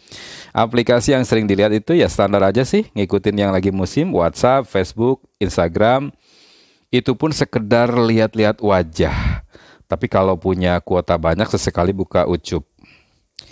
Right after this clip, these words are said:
Tapi kalau lagi nggak mood online, suka edit-edit foto video di handphone. Sekalian, terima kasih. Eh, sekian, terima kasih. Wassalam. Waalaikumsalam warahmatullahi wabarakatuh.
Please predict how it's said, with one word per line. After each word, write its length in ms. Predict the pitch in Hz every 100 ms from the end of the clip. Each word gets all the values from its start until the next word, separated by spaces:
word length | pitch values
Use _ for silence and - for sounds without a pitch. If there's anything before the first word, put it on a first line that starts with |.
| - - - -
Tapi 240 | 98 127
kalau 160 | 123 113
lagi 480 | 104 98 101 98
nggak 240 | 98 92 92
mood 240 | 120 147
online, 560 | 95 92 107 139 160 170
suka 320 | - 110 82
edit-edit 480 | 87 - 87 95 - _ _ _ _ _
foto 400 | - - 98 104
video 320 | 98 98 90 92
di 160 | 85
handphone. 480 | 85 78 - 80 78
Sekalian, 400 | - 90 113 120
terima 240 | 95 85
kasih. 320 | 90 117 113 107
Eh, 160 | 98
sekian, 400 | - - 139 135
terima 240 | 131 85 80
kasih. 320 | 110 135 113
Wassalam. 320 | 87 73 73
Waalaikumsalam 720 | 95 117 131 127 135 170 147
warahmatullahi 560 | 104 76 73 - 90 110
wabarakatuh. 560 | 127 143 - 160 -